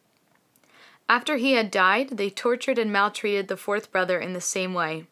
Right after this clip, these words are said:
When he was near death, he said, "It was my choice to die at the hands of men, with the hope God gives of being raised up by him. But for you, there will be no resurrection to life." So this,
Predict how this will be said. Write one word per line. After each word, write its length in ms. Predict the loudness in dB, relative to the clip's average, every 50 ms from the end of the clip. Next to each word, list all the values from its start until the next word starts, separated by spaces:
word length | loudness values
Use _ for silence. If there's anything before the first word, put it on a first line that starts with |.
| _ _ _ _ _ _ -20 -20 -20 -20 -20 -10 -2
When 120 | 0 0 2
he 140 | 2 2 2
was 220 | 2 2 0 0
near 180 | 0 0 0 2
death, 280 | 2 2 2 0 0
he 120 | -2 -4 -2
said, 480 | -2 -2 0 0 0 0 -2 -4 -8 -10 _
"It 120 | -6 -4 -2
was 240 | 0 -2 -2 0
my 240 | 0 2 2 2 2
choice 480 | 0 -2 -4 -2 -2 -2 -2 -4 -6 -8
to 100 | -8 -4
die 320 | 0 4 6 6 6 4
at 160 | 2 0 -4
the 100 | -6 -6
hands 360 | -6 -6 -4 -4 -4 -4 -6 -8
of 160 | -8 -6 -4
men, 420 | -2 0 0 0 -2 -4 -10 -14 _ _ -20 _ _ _ -20 -20 -20 -16 -10 -6
with 140 | -4 0 0
the 120 | 0 2
hope 380 | 2 2 2 2 0 -4 -16 _ _ 0
God 300 | 4 4 4 2 0 -4
gives 420 | -2 2 2 2 2 0 -2 -6
of 220 | -4 -4 -4 -4 -2
being 260 | -2 -4 -2 -2 -2
raised 280 | -2 -2 -2 -2 -2 0
up 220 | -2 -2 0 0
by 220 | 2 2 2 2
him. 420 | 0 -2 -6 -6 -6 -8 -12 -16 -20 _ _ _ _ _ _ _ _ _ _ _ _ _ _ _ _ _ _ -2
But 160 | -2 -2 0
for 160 | 0 -2 -2
you, 500 | 0 0 0 0 2 2 0 -2 -4 -8 _ _ _ -4
there 140 | -2 0 0
will 120 | 0 -2
be 160 | -2 -4 -4
no 260 | -2 0 0 0 0 2
resurrection 800 | 0 -2 -2 -2 -2 -2 -2 -4 -4 -6 -8 -10 -8 -10 -10 -10
to 140 | -10 -8 -6
life." 480 | -4 -4 -6 -6 -10 -14 -20 -20 -20 _ _ _ _ _ _ _ _ _ _ _ _ _ _ _ _ _ _ _ _ _ _ _ _ _ _ _ _ _ _ _ _ -20 -20 -20 -20 -20 -16 -6
So 220 | -2 0 2 2
this, 400 | 2 0 -4 -4 -4 -6 -6 -8